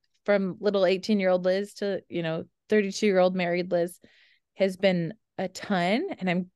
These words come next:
grateful for that. There's definitely times in dating, especially, that it's not fun. And,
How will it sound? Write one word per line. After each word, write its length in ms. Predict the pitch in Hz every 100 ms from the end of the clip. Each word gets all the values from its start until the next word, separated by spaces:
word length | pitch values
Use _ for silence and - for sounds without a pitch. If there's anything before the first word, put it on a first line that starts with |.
| _
grateful 440 | - 214 - 190
for 120 | 180
that. 200 | 165 135
There's 200 | 175 190
definitely 260 | 214 220 214
times 400 | - 196 185 -
in 280 | - 180 165
dating, 380 | 180 170 165 170
especially, 480 | 170 165 156 - 170
that 280 | 170 156 - - - _ _
it's 200 | 214 220
not 300 | 233 233 -
fun. 320 | - 160 135 -
And, 300 | 202 208 202